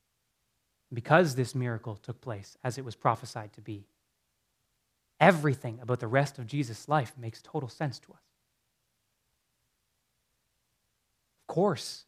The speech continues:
He would walk on the water. He's God with us. He created the water. Of course, He'd feed five thousand or more people with five loaves of bread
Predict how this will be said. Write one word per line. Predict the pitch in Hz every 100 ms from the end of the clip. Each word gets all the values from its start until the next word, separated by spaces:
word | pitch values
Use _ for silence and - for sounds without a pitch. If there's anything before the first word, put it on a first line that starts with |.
| _ _
He | 147
would | 135
walk | 113 127 110 -
on | 123 110
the |
water. | 101 107 104 104 _ -
He's | 160 -
God | - 143 143 147
with | 131 107 _ -
us. | 151 - - _ _ _ _
He | -
created | - 120 160 147
the | 127
water. | - - _ _ _ _ _ _ _ _ _ _ _ _ _ _ _ _ _ _ _ _ _ _ _ _
Of | -
course, | 220 220 - -
He'd | 156
feed | - 180 156 123 - _
five | - 160 160 160
thousand | - 156 156 139 147
or | 139
more | 151 147
people | - 165 151 131
with | 131 - - -
five | 156 147
loaves | 156 135
of | 135
bread | 156 151